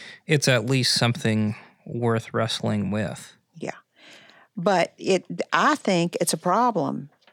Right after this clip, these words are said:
Speaker 2: if no one ever wrestles with that question.
Speaker 1: Yeah, definitely.
Speaker 2: Um, and, and that's, again, part of this, you know, uh, I think it fits in the hard message category,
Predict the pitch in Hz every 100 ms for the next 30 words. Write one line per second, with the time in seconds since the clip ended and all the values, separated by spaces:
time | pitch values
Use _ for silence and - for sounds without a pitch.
0 | _ _ _ _ _ _ _ _ _ _
1 | - _ _ - - - 170 180 185 180
2 | 165 - 160 160 151 147 - - - -
3 | - - - - - - - - - _
4 | - 104 - - - 117 - - - _
5 | _ _ - - - - - - 175 165
6 | - 196 175 170 170 - 180 170 170 196
7 | 208 - - - 165 196 208 202 180 160
8 | - _ _ - 185 185 170 165 156 -
9 | - - - - - _ - 175 165 160
10 | 160 156 156 151 - 151 156 151 143 139
11 | - 165 - 165 180 - - 170 - -
12 | 156 156 156 180 170 165 156 156 - 139
13 | - - 147 143 147 147 143 143